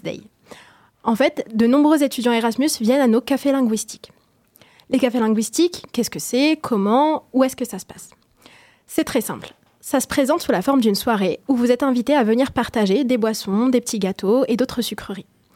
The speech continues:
autour d'une table au-, afin d'échanger et de discuter dans diverses langues. Il y a une table par langue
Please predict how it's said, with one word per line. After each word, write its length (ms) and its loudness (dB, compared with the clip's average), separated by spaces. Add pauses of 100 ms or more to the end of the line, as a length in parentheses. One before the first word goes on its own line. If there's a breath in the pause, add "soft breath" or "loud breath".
(340 loud breath)
autour 260 2
d'une 180 0
table 360 0
au-, 100 2 (340)
afin 240 0
d'échanger 520 2
et 20 0
de 100 2
discuter 440 -4
dans 140 2
diverses 360 -2
langues. 320 -14 (520 loud breath)
Il 100 4
y 40 4
a 140 0
une 120 2
table 260 0
par 180 -6
langue 300 -8